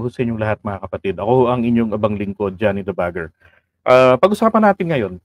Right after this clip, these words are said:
eto hong, ah, ako medyo nababahala ako rito sa nangyari na to, dito kay Cassandra Leong kahapon,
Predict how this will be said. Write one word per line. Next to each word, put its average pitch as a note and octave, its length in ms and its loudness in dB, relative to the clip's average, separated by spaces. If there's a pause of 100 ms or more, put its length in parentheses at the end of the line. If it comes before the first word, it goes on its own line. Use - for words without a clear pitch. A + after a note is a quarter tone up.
(400)
eto F3+ 240 4
hong, F3+ 240 0
ah, D#3 160 -2
ako A3+ 160 6
medyo G#3 240 4
nababahala D3 560 4
ako A#2+ 160 -2
rito A2 320 -6
sa A2 480 -4 (720)
nangyari A2+ 400 -2
na G#2 80 -6
to, A#2+ 240 -2
dito A2+ 240 -4
kay A2 240 -2
Cassandra G#2 560 -4 (320)
Leong B2 400 -2
kahapon, G2+ 560 -8